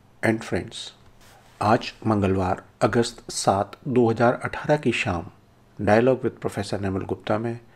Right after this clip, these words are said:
आप सभी का एक बार फिर से सादर अभिवादन, खुशामदीद and वेलकम करता हूँ। एक बेहद ज़रूरी बात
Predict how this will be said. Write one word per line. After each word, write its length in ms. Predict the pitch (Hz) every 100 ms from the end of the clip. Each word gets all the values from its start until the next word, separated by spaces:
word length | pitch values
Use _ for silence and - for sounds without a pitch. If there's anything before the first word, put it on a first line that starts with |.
| - - _ - - -
आप 260 | 123 127
सभी 260 | - 123 175
का 320 | 139 107 - _ _ _ _ -
एक 220 | 113 104
बार 200 | 101 98
फिर 200 | - 156
से 340 | - 117 113 - -
सादर 480 | - 110 107 117 -
अभिवादन, 640 | 110 107 117 139 151 151 156 - -
खुशामदीद 760 | 123 - 113 110 101 107 107 - _ - 107
and 200 | 104 101
वेलकम 320 | 95 - 87
करता 300 | - - 98
हूँ। 240 | - 98 - _ _ - - - - - -
एक 280 | 151 147 - - _ 135
बेहद 400 | 156 170 170 123
ज़रूरी 300 | 135 135 127
बात 360 | 98 90 -